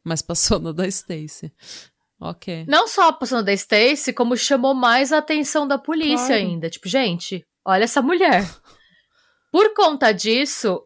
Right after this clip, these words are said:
Speaker 2: o Spinelli, que tava com esse caso na cabeça, tava inconformado, ele, que, qual que foi o processo dele? Ele pensou, "Ah,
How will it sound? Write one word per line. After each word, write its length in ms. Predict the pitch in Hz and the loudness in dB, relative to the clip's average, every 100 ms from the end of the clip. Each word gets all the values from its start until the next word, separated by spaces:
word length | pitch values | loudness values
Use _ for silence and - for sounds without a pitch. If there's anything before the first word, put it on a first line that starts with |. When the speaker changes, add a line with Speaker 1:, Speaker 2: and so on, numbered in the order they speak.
| _ | _
Speaker 2:
o 160 | 247 277 | 4 4
Spinelli, 800 | 370 - 330 247 220 254 240 185 | 4 -2 0 4 6 6 4 0
que 140 | 240 | 0
tava 200 | 226 220 | 0 0
com 80 | 226 | 0
esse 200 | 226 254 | -2 0
caso 280 | 240 214 202 | 0 0 2
na 120 | 214 | -2
cabeça, 440 | 277 233 220 226 | -2 2 2 2
tava 200 | 226 196 | 0 -2
inconformado, 960 | 233 269 262 269 240 196 196 233 202 175 _ - - _ | -2 -2 -2 -2 0 2 2 2 -2 -6 _ -20 -20 _
ele, 220 | 240 226 | 0 0
que, 120 | 233 - | -2 0
qual 200 | 294 285 | 0 2
que 80 | |
foi 100 | 370 | 0
o 60 | 339 | 2
processo 480 | 339 330 294 277 285 | 0 2 2 0 0
dele? 340 | 240 196 180 | 2 2 2
Ele 120 | 185 | -2
pensou, 280 | 208 226 294 | 0 0 4
"Ah, 300 | 262 180 160 | 4 4 0